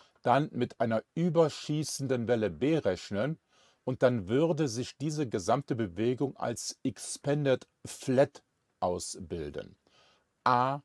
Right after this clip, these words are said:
überschießende B, Welle C, beendet die Welle zwei. Dann ist das dreiwellig, das wird dreiwellig und das wird auch dreiwellig. Ja, so wie es jetzt, solange wir hier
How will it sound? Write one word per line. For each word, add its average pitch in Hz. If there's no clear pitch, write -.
überschießende 113
B, 107
Welle 95
C, 113
beendet 104
die 101
Welle 95
zwei. 101
Dann 98
ist -
das 101
dreiwellig, 131
das 98
wird -
dreiwellig 123
und 139
das -
wird -
auch 87
dreiwellig. 65
Ja, 107
so 143
wie 123
es -
jetzt, 165
solange 123
wir 113
hier 170